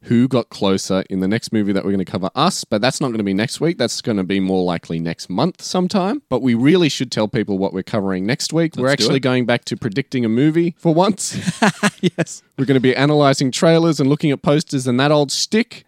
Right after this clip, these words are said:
Speaker 1: And this is a movie that I'm actually getting more and more excited about as, as the date grows ever closer. The upcoming Taika Waititi Nazi youth movie, Hitler youth movie,
Speaker 2: Yes.
Speaker 1: Jojo Rabbit.
Speaker 2: Yes, this is, uh, this is an interesting one.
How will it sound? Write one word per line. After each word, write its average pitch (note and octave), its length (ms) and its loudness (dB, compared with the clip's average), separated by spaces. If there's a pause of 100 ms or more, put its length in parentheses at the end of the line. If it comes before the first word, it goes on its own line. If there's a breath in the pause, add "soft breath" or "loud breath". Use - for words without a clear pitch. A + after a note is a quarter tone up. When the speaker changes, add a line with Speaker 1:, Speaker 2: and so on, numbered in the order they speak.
Speaker 1:
And A#2+ 160 2
this C#4 140 2
is G#3+ 140 2
a - 20 2
movie A#2 240 2
that F#2+ 160 0
I'm G2 140 0
actually F#2 500 -2
getting G#2 280 0
more G#2 200 2
and G2+ 80 2
more G2 140 2
excited B2 420 0
about F#2+ 260 -2
as, F2+ 200 -4 (120)
as C3 180 -4
the A#2+ 100 0
date A#2 340 0
grows A2+ 320 2
ever A2+ 180 0
closer. - 500 -2 (180)
The B2+ 260 -2
upcoming A#2+ 640 -2 (120)
Taika C#3 420 0
Waititi E3 640 0 (100)
Nazi C3+ 560 0
youth A#2+ 500 0
movie, B2 360 2
Hitler G#3 360 0
youth B2+ 280 2
movie, B2 500 2 (120)
Speaker 2:
Yes. C#3+ 420 -8
Speaker 1:
Jojo D#3 440 4
Rabbit. F3+ 400 2
Speaker 2:
Yes, D3+ 640 -4
this D3 260 -4
is, D3 160 -4
uh, C3 240 0
this D3 200 -4
is E3+ 100 0
an D3 80 -4
interesting C#3 460 -2
one. G2+ 240 0